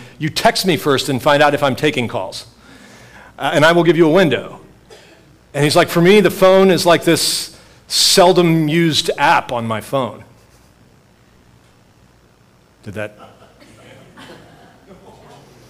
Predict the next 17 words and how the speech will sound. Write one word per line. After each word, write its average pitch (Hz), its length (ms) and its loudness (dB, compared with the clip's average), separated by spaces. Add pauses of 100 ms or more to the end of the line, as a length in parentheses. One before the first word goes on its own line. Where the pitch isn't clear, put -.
(440)
All 131 80 2
right. 165 200 2 (640)
We 160 80 0
don't 214 100 6
even 226 140 4
talk 220 320 0
on 208 100 2
these 147 160 0
things 139 220 -2
anymore. 151 540 2
<laughs> - 40 -20 (200)
It's 160 200 0
still 202 340 0
called 196 240 4
a - 20 0
phone. 190 460 0 (800)
Um, 156 580 2